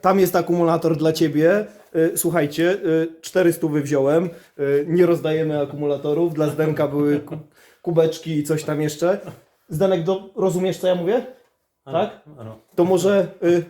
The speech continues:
Speaker 1: powiedz coś do widzów kanału, może pozdrów ich po czesku, jak to się mówi?
Speaker 2: Zdravím, zdravím všechny, e, z kanálu Mr Akumulátor.
Speaker 1: Mister Akumulátor.
Speaker 2: Mister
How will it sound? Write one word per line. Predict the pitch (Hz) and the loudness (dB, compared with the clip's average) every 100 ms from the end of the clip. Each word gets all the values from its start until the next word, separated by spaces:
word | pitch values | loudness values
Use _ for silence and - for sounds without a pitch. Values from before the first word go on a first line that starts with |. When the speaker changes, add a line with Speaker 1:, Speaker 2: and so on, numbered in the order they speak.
| - | -2
Speaker 1:
powiedz | 214 208 - | 0 2 -2
coś | 170 156 | -4 -2
do | 160 | -2
widzów | 156 165 151 | -4 -4 -6
kanału, | - 151 143 139 | -4 -4 -2 -2
może | 151 156 | -2 -2
pozdrów | 190 214 170 180 | 2 2 2 -2
ich | 170 - | -4 -6
po | 180 | -6
czesku, | 185 185 - 175 | -2 -4 -4 -2
jak | 170 | -2
to | 156 | -4
się | 135 | -6
mówi? | 175 170 | -4 -4
Speaker 2:
Zdravím, | 175 170 147 151 156 139 | -6 -4 -2 -2 -4 -6
zdravím | 127 143 156 151 | -6 -4 -4 -6
všechny, | - 151 160 147 151 151 151 143 123 117 _ - 120 | -8 -10 -8 -8 -8 -8 -6 -6 -8 -18 _ -18 -12
e, | |
z | 135 - | -12 -10
kanálu | 156 139 143 139 143 | -8 -6 -4 -2 -2
Mr | 139 135 135 143 147 - | -2 -2 -2 -4 -8 -16
Akumulátor. | - - 139 131 117 117 113 101 107 - _ | -18 -12 -8 -6 -4 -4 -8 -12 -14 -18 _
Speaker 1:
Mister | 165 226 - 180 | 0 0 0 0
Akumulátor. | 170 - 147 139 240 | 0 -4 -4 -2 0
Speaker 2:
Mister | 240 - | 0 -2